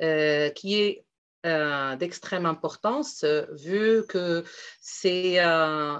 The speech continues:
ces dernières semaines, il y a, il y avait beaucoup d'analyses par rapport, euh, aux raisons, euh,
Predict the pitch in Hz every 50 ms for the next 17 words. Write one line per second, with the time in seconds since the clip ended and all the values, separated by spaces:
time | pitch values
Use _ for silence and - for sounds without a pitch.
0 | - - 147 - - - 180 165 - 208 220 220 220 220 214 - - 208 185 180
1 | 185 196 214 214 196 170 165 165 160 160 160 151 156 175 175 156 185 180 165 226
2 | 226 - 254 233 165 196 190 190 185 180 180 202 208 185 - - - 180 - 180
3 | 175 175 - 196 196 190 180 - - - - - - - _ - 175 170 170 190
4 | 190 185 170 190 196 196 180 170 214 208 202 190 180 156 - 165 170 165 165 160
5 | 156 151 151 151 147 147 151